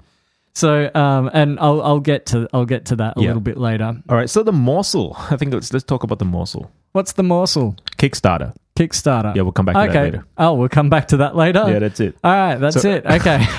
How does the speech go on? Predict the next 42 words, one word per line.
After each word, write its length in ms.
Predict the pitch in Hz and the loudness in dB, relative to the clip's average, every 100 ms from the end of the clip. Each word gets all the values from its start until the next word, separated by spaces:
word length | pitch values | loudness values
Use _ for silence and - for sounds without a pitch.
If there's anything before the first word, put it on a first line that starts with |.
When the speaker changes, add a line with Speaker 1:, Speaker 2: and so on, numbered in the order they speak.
| 196 | 4
Speaker 2:
for 80 | 233 | 4
all 140 | 233 | 4
of 80 | 175 | 2
Speaker 1:
<laughs> 20 | |
Speaker 2:
you 60 | 160 | 2
people 240 | 147 143 | 2 2
who've 140 | 127 107 | 0 0
been 140 | 107 | -2
complaining 640 | 98 95 117 123 123 123 120 | -2 -4 -2 -2 -2 0 -2
that 80 | |
we 100 | 95 | -2
talk 280 | 87 127 143 | 0 0 0
too 140 | - 165 | 0 0
much 340 | 160 156 147 | 2 0 -2
and 80 | 123 | -2
we 60 | 101 | 0
don't 180 | 101 98 | -2 -2
give 120 | 135 | 0
you 140 | 156 160 | 0 0
anything, 440 | 160 160 156 151 | -2 -2 -2 0
well, 120 | 151 | -2
we 100 | 165 | -2
just 200 | 165 165 | -2 0
did. 240 | 180 95 - _ _ _ _ _ _ _ _ _ _ - | 0 0 -4 _ _ _ _ _ _ _ _ _ _ -2
Speaker 1:
Kickstarter. 640 | 170 - - 135 113 107 - _ - | -2 0 0 0 2 -2 -6 _ -6
Speaker 2:
That's 200 | 95 - | -2 0
it. 160 | 90 - | -2 -2
Speaker 1:
All 60 | 131 | 0
right, 180 | 120 120 | 0 0
that's 200 | 139 - | -2 0
a 40 | |
wrap, 300 | 151 156 143 | 0 0 0
everybody. 580 | 139 113 120 120 117 117 - _ - | 0 0 -2 0 0 -2 -6 _ -2
Um, 440 | 147 151 147 151 - | 0 2 2 -2 -2
so 400 | - 190 185 180 - - | 0 2 2 -2 -6 -6
Speaker 2:
Now 100 | 117 | -4
you 100 | 127 | -2
can 100 | 156 | 0
tell 160 | 156 165 | 0 0
us 120 | 147 | 0
about 380 | 127 120 107 - | 0 -2 -4 -6
your 400 | 117 120 156 143 | 0 0 2 0